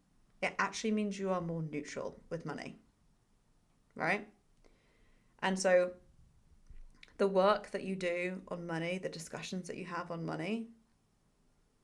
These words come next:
will allow you to access more money and unlock anything that is blocking you from accessing more. The more that you're craving, the more that you know is going to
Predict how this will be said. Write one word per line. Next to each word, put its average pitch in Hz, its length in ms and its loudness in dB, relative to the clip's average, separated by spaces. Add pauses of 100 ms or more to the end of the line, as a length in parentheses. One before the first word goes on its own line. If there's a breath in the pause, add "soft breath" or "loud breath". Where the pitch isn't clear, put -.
(600)
will 185 420 4
allow 165 320 2
you 190 480 -4
to - 220 -8
access - 460 -2
more 170 140 -8
money 208 340 -2 (1160)
and 220 120 2
unlock 214 320 0
anything 170 520 -6
that - 100 -12
is 160 140 -10
blocking 160 500 -6
you 147 180 -10
from 156 320 -10
accessing 151 640 -8
more. 151 260 -10 (220)
The 175 60 -6
more 180 220 0
that 208 100 -6
you're 180 100 -6
craving, 175 560 -4 (440 loud breath)
the 180 100 -4
more 175 220 -2
that 202 160 -4
you 190 120 -4
know 180 440 -2 (100)
is 170 200 -6
going 160 460 -2
to 156 480 -10